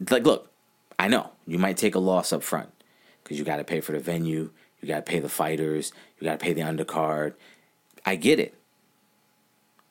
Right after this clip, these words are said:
But you change the game because two hundred million potential subscribers. Now, I know you say, "Ah, but two hundred million people who have Prime might not be interested in boxing, so not all of those people are gonna watch." No, they won't.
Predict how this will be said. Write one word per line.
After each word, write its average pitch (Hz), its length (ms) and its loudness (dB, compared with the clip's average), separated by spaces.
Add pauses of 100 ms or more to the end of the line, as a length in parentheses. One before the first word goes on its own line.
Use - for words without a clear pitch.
(520)
But 98 120 2
you 90 100 -2
change 123 460 -2
the 90 80 -2
game 101 480 0
because 92 480 0
two 139 320 -4
hundred 123 400 -6
million 120 400 -2
potential - 420 -8
subscribers. - 640 -6 (440)
Now, 214 160 6
I 220 80 6
know 127 100 6
you 90 200 2
say, 82 200 -2
"Ah, - 220 -6
but - 160 -8
two 104 100 0
hundred 87 260 0
million 80 260 -2
people 85 280 -2
who 82 140 0
have 76 280 -2 (680)
Prime 123 360 4
might 98 180 2
not 92 140 -2
be 82 120 2
interested 92 340 -2
in 73 120 -8
boxing, - 440 -4
so 82 120 -4
not 104 260 0
all 95 200 4
of 76 60 -2
those 78 140 -2
people 82 260 -2
are - 40 0
gonna - 180 -6
watch." - 340 0
No, 185 140 4
they 175 80 4
won't. 175 300 0